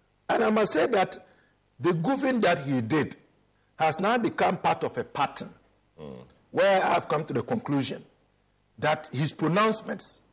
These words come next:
leaves a lot more to be desired as somebody who is representative of the people of Ghana, regardless of their political affiliation. What kind of statement is that to make? Why do you have to raise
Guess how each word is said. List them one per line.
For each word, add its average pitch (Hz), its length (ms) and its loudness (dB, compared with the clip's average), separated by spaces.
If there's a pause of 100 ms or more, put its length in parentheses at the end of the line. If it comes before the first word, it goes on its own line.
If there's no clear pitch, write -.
(540)
leaves 185 460 0
a 131 80 2
lot 139 360 0
more 143 380 0
to - 100 -12
be 117 100 -2
desired 117 560 0 (540)
as 120 240 0
somebody 143 480 2
who 160 420 -2 (340)
is 117 280 -4
representative 135 840 -2 (400)
of 123 100 0
the 120 100 0
people 156 280 -2
of 110 120 2
Ghana, 113 340 2 (320)
regardless 165 640 2
of 120 120 -2
their 110 340 2
political 123 440 -2
affiliation. - 580 -8 (680)
What 381 140 0
kind - 160 2
of 160 120 2
statement 165 500 0
is 120 160 0
that 127 200 2
to 120 60 -4
make? 107 300 -4 (1300)
Why 320 460 2
do 165 160 0
you 208 280 2
have 175 340 0
to 139 100 -4
raise 175 600 2